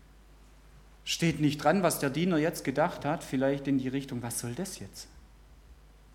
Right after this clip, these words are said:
Was redet der? Hat er seinen Verstand vollends verloren? Denkt er, dass unsere paar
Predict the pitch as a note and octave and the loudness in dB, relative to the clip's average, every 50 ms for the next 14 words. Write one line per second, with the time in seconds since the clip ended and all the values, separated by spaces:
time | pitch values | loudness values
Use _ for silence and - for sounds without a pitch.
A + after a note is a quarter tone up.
0 | - - - - - - - - - - - - - - - - - - - - | -20 -20 -20 -20 -20 -20 -20 -20 -20 -20 -20 -20 -20 -20 -20 -20 -20 -20 -20 -20
1 | - - B2+ - - - - - D3 G3+ B3+ B3+ C4 - - - A2 G#2 F#2+ - | -14 -8 -2 0 0 0 0 0 0 0 2 2 0 -2 -2 -8 -10 -10 -10 -14
2 | - - - - - - - - - - - - - - - - - - - - | -14 -18 -20 -20 -20 -20 -20 -20 -20 -20 -20 -20 -20 -20 -20 -20 -20 -20 -20 -20
3 | - - - - - - - - - - - D#3+ D3+ D3 - D3+ C#3+ D3+ D#3 D3+ | -20 -20 -20 -20 -20 -16 -10 -8 -8 -4 -2 -2 0 0 0 0 2 2 0 0
4 | - - C#3 - - - C#3+ E3 G#3+ G#3 - - - - - A3 C#4 D4+ C4+ E3+ | -4 -4 -4 -4 -2 0 0 0 0 -2 -2 -6 -12 -2 2 2 2 4 2 0
5 | - - - - A2+ G#2+ A2+ A#2 B2 B2+ D3+ F#3 A3 A#3+ - - - - - - | 0 -2 -4 -4 -6 -4 -4 -4 -4 -4 -4 -6 -6 -8 -10 -16 -20 -20 -20 -20
6 | - - - - - - - - - - - - - - - - - - - - | -20 -20 -20 -20 -20 -20 -20 -20 -20 -20 -20 -20 -20 -20 -20 -20 -20 -20 -20 -20
7 | - - - - - - - - - - - D3+ F3+ A3+ A3+ A3 G3 G#3+ G#3+ - | -20 -20 -20 -20 -20 -20 -20 -20 -12 0 4 6 6 6 6 2 0 0 2 2
8 | E3 D#3 - - - F#3+ G#3 A#3+ B3+ B3+ - G3 - - - D3+ C#3+ E3 F#3+ G#3 | 2 2 2 -2 0 4 8 8 8 8 6 0 -2 0 0 2 2 4 4 4
9 | G3+ F#3+ - - - - | 2 0 -4 -8 -14 -16